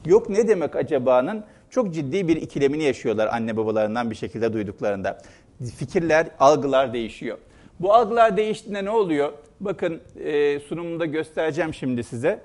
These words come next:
Sunumu açabiliyor muyuz? Heh. Daha yalnız oluyor insanlar. "Hava harika, dışarı çıkıp oynasana." dendiğinde bizim neslimize aklımızda şöyle bir oyun gelmezdi. Şöyle bir oyun geliyor, bilgisayarla oyun geliyor.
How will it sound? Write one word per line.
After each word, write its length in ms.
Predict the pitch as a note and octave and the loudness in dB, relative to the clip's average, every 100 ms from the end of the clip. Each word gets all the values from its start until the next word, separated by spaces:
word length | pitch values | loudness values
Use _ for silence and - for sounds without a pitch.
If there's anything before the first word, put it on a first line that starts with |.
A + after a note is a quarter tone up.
| - _ - | -20 _ -14
Sunumu 200 | F3+ E3 | -8 -4
açabiliyor 420 | E3 - F#3 D4 | -4 -6 -6 -6
muyuz? 200 | A3 A#2+ _ _ _ - | -6 -8 _ _ _ -14
Heh. 80 | E3 - - _ _ _ _ _ - - - _ - | -14 -14 -20 _ _ _ _ _ -20 -20 -20 _ -4
Daha 180 | D#3+ B3 | 2 6
yalnız 600 | C4+ G3+ F#3+ A3+ - - - _ _ | 6 6 4 0 0 -10 -20 _ _
oluyor 300 | D3 C3+ C3+ | -2 2 2
insanlar. 760 | A2+ G#2+ - A#2 G2+ F#2+ - - - - _ | 2 -2 -4 -4 -4 -6 -10 -20 -20 -20 _
"Hava 280 | E3 E3+ F#3+ | -2 0 4
harika, 420 | F#3+ F#3+ F#3 F#3 | 4 2 -2 -4
dışarı 260 | E3 G3 G3 | -4 -4 -4
çıkıp 260 | - - | -8 -6
oynasana." 520 | F3+ F3 F3+ G#3 F3+ | -4 -2 -4 -4 -2
dendiğinde 460 | D3 C3+ C3 B2+ A#2+ | 0 0 -2 -4 -6
bizim 240 | C3 D#3+ | -6 -6
neslimize 600 | C3+ A#2 B2 A#2 C3 G3 G3 - _ D3 | -6 -6 -8 -6 -2 -2 -4 -20 _ -4
aklımızda 540 | D3+ - F#3 E3 F3 | -2 -4 -6 -4 -6
şöyle 340 | - G#3 F#3 | -2 -2 0
bir 80 | D3 | 0
oyun 240 | C#3+ F3 C#3+ | -2 -2 0
gelmezdi. 580 | B2 A#2 G#2+ F#2+ - - _ _ _ _ _ _ _ - | 0 0 -6 -8 -16 -20 _ _ _ _ _ _ _ -6
Şöyle 300 | G#3 F3 F3+ | -2 0 2
bir 60 | |
oyun 340 | F#3 D3 D3 C3 | 2 2 0 0
geliyor, 340 | A2 A2 G2+ | -2 -2 -2
bilgisayarla 640 | A#2+ B2 B2 C#3 C3+ B2 | -4 -4 0 4 6 4
oyun 280 | G#2+ G2+ G2 | -2 -6 -12
geliyor. 320 | F#2+ F#2 G2 | -12 -12 -14